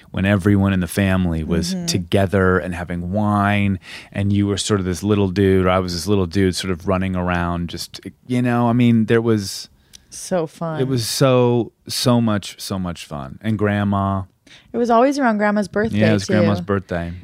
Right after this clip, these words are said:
Speaker 2: And so sometimes her birthday would fall on Thanksgiving. And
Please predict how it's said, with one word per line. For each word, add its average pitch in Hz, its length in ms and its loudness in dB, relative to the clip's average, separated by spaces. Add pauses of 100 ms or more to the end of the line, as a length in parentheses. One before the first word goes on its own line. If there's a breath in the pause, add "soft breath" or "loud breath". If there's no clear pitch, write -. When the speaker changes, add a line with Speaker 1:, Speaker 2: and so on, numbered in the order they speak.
(220)
Speaker 2:
And 190 460 0
so 214 220 0
sometimes 208 800 2
her 202 120 0
birthday 190 340 -2
would 180 140 -2
fall 170 280 2
on 165 160 -2
Thanksgiving. 165 760 -6 (640 soft breath)
And 170 680 2